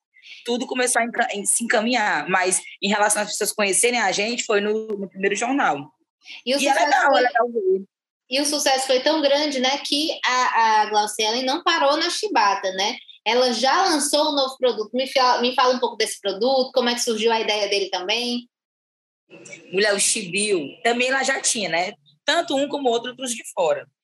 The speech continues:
Speaker 1: A questão é que eu não tinha dinheiro pra trazer os dois ao mesmo tempo, que eu sou pobre. Aí
Speaker 2: <laughs> Ainda, hein? Porque esse negócio aí tá bombando.
Speaker 1: Aí eu, eu cobrava muito, cobrava muito. Aí eu, "Rapaz, eu vou trazer esse negócio." Aí todo o dinheiro que ia entrando na lojinha, eu ia guardando,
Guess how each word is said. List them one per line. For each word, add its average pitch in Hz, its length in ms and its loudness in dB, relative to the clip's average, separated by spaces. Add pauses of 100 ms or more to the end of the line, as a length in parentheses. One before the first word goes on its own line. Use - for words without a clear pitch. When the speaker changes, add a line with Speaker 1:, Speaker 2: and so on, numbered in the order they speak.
(140)
Speaker 1:
A 180 80 0
questão 214 260 0
é 226 40 0
que 233 60 2
eu 247 60 2
não 240 80 0
tinha 240 240 0
dinheiro 254 340 0
pra 202 100 -2
trazer 196 240 0
os 190 100 -2
dois 190 140 0
ao 214 80 0
mesmo 233 240 -2
tempo, 196 200 -2
que - 60 -12
eu 160 60 0
sou 170 180 -2
pobre. 143 300 2 (240)
Aí 202 220 2
Speaker 2:
<laughs> 311 1000 0
Ainda, 349 420 0 (100)
hein? 285 160 -2
Porque 302 140 -2
esse 302 160 -2
negócio 294 400 0
aí 294 120 -4
tá 359 140 2
bombando. 247 500 0 (1300)
Speaker 1:
Aí 220 460 2
eu, 240 100 4 (200)
eu 262 100 0
cobrava 247 380 2
muito, 240 540 -2
cobrava 233 380 2
muito. 208 500 -2
Aí 196 120 4
eu, 208 80 4
"Rapaz, 202 320 0
eu 220 60 0
vou 220 120 -6
trazer 214 260 2
esse 196 140 -4
negócio." 208 260 2 (300)
Aí 208 160 2
todo 285 160 2
o 415 40 4
dinheiro 359 300 0
que 294 100 0
ia 262 220 2
entrando 220 380 2
na 233 100 4
lojinha, 202 580 0
eu 208 100 2
ia 262 120 2
guardando, 254 760 0